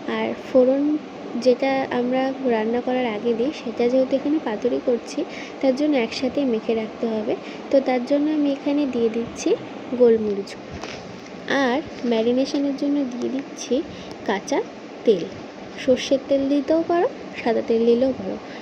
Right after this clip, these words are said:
কিন্তু সর্ষের তেল দিলে কী হবে, গন্ধটা খুব ভালো বেরোবে। তো তেল দিয়ে এবার হাতের সাহায্যে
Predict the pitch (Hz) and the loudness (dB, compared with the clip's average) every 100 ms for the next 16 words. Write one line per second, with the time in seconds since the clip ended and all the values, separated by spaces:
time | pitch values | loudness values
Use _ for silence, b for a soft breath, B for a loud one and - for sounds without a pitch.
0 | B 247 240 269 - 240 - 269 - 285 | B -2 0 0 2 0 0 -2 2 2
1 | 285 294 302 311 302 233 311 - B B | 4 4 4 4 2 2 0 -2 B B
2 | 240 233 226 233 247 254 370 339 - 175 | 2 4 4 2 0 -2 -2 -2 -4 -4
3 | 175 185 170 - - - - - - - | -4 -4 -4 -6 -6 -8 -10 -14 -14 -14
4 | - - - - - - - - - - | -14 -14 -14 -14 -14 -14 -14 -14 -14 -14
5 | - - - - - - - - - - | -14 -14 -12 -12 -14 -14 -14 -14 -12 -4
6 | 254 240 269 262 262 262 262 370 262 233 | -2 2 4 4 4 2 2 2 0 0
7 | 247 262 - 233 254 277 - 254 226 220 | 0 -2 -2 0 2 0 -2 -2 -2 -2
8 | 247 | -2